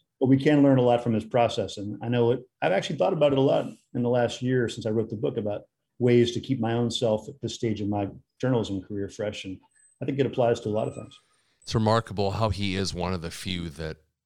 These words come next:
Speaker 2: enjoys winning more than he hates losing. It's like that old cliche that these top players are just supposed to hate losing more than they love winning. He's the opposite. And, uh,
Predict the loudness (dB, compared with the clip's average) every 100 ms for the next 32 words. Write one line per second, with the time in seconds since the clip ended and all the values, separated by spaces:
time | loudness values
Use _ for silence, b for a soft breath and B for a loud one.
0 | _ -10 -6 0 0 0 0 0 0 0
1 | 0 2 2 2 -4 -4 -4 -6 -6 -6
2 | -6 -6 -12 -12 -10 -10 -6 -8 -4 -6
3 | -6 -8 -6 -6 -4 -4 -4 -6 -10 -12
4 | -14 -12 -8 -8 -8 _ -8 -8 -10 -14
5 | -8 -8 -6 -10 -10 -14 -10 -10 -8 -12
6 | -10 -12 -10 -10 -12 -12 -8 -8 -6 -8
7 | -8 -10 -10 -10 -10 -8 -8 -10 -10 -10
8 | -12 -12 -10 -10 -8 -8